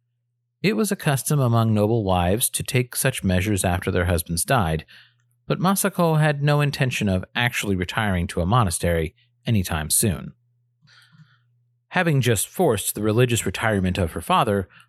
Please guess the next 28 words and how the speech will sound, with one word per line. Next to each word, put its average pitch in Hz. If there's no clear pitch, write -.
Hojo 208
Masako 147
supported 151
her 143
brother 127
Yoshitoki's 120
candidacy 92
to -
become 123
the 113
next 101
Shikken, -
the 104
shogun's 104
regent. 117
Minamoto 160
Sanetomo, 123
who 117
was 104
twelve 98
when 101
his 95
uncle 101
took -
over 95
for 90
his 87
grandfather, 87